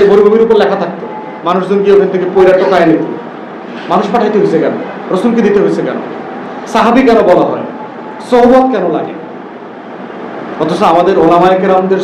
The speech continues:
সোহবতে আমরা কেউ ইমপ্রেসড হই না। হ্যাঁ, সেরকম একটা অসাধারণ মানুষ, এরকম মানুষ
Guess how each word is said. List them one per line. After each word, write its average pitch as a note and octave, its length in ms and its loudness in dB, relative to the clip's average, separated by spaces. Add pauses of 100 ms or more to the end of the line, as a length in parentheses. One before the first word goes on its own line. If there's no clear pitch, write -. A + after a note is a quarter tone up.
(120)
সোহবতে G3 460 2 (440)
আমরা D#3+ 200 2
কেউ F#3+ 180 2
ইমপ্রেসড G3 520 2
হই E3 80 0
না। D#3+ 120 -4 (500)
হ্যাঁ, D#3+ 160 -2 (120)
সেরকম G3+ 380 4 (720)
একটা D#3 200 -4
অসাধারণ G#3 480 2
মানুষ, C#3+ 280 0 (960)
এরকম F#3+ 300 4
মানুষ D#3+ 220 0